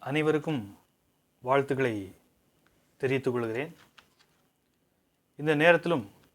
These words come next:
நாம் பார்க்கக்கூடிய காரியம் என்னவென்று சொன்னால்,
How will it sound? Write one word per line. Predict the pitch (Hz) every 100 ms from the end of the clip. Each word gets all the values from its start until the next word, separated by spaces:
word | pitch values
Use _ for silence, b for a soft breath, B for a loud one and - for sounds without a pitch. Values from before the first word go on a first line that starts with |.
| _ _ _ _ _ _ _ _ _ _ _ _ _ _ _ _ _ _ _ _ -
நாம் | 131 117
பார்க்கக்கூடிய | 156 165 175 156 156 147 127
காரியம் | 143 156 135 131
என்னவென்று | 131 143 139 120
சொன்னால், | 127 131 123